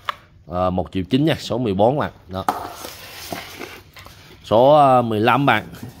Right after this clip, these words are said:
Con này một triệu tám nha các bạn. Con này cũng nổ luôn nè các bạn, mà đẹp dã man luôn nè.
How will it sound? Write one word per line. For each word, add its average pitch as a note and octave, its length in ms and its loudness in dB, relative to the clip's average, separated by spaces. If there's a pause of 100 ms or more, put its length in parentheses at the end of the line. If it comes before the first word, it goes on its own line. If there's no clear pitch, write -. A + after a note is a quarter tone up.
(560)
Con A2+ 100 -2
này A2+ 200 2
một A2 220 0
triệu A2 240 0
tám D#3 260 2
nha D3 100 0
các C3+ 80 -4
bạn. G#2 180 -2 (640)
Con A#2+ 120 -2
này B2 160 2
cũng C3 160 -2
nổ B2 220 4
luôn D#3 180 2
nè A#2 120 0
các B2 60 2
bạn, A2+ 200 0 (180)
mà G2 160 -8
đẹp G#2 300 -4
dã A2+ 220 0
man D3 300 -2
luôn B2 120 0 (140)
nè. G#2 100 -6